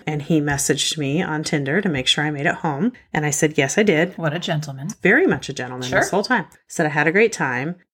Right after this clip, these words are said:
Speaker 1: If you would like, let's switch to texting at this point."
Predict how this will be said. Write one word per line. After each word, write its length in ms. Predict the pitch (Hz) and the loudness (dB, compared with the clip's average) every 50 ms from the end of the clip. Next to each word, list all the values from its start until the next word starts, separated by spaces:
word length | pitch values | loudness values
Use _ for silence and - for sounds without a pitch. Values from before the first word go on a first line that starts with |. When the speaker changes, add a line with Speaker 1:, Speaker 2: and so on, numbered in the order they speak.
| _ - | _ 0
Speaker 1:
If 200 | 180 175 - 180 | 0 0 0 0
you 100 | 180 170 | 0 0
would 120 | 170 - | 0 2
like, 500 | 214 277 320 233 170 160 185 - - - - | 2 4 4 4 4 2 0 -4 -8 -14 -4
let's 340 | 180 175 180 175 175 180 - | 0 2 2 2 2 0 -4
switch 640 | - - - 175 170 151 147 - - - - - - - | -4 -2 0 2 2 2 2 0 -2 -4 -4 -4 -4 -4
to 360 | - 156 151 147 143 143 143 143 - - | -2 -2 -2 -2 -2 -4 -6 -8 -8 -4
texting 520 | - 180 - - - - 127 98 101 127 | 0 0 0 0 -2 -6 -6 -6 -6 -8
at 100 | 135 - | -8 -8
this 160 | - 135 - - | -6 -6 -6 -6
point." 300 | - - 127 104 98 | -6 -6 -6 -6 -6